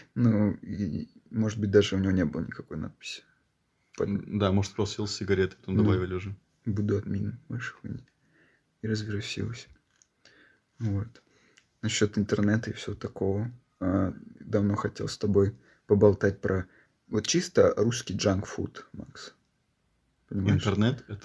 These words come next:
Speaker 2: русский
Speaker 1: Ну,
Speaker 2: джанк-фуд.
Speaker 1: это русский джанк-фуд. Ну, в интернете просто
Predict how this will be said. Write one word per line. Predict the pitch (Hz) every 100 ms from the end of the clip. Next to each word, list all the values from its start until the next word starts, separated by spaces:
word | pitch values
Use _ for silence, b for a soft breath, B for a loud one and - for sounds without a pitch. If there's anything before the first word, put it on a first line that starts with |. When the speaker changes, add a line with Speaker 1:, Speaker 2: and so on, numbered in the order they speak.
| 104
Speaker 2:
русский | 101 - - -
Speaker 1:
Ну, | 117
Speaker 2:
джанк-фуд. | 113 123
Speaker 1:
это | 120 -
русский | - - -
джанк-фуд. | - 92 - - - -
Ну, | 120
в | 127
интернете | 123 143 110 -
просто | - - - 123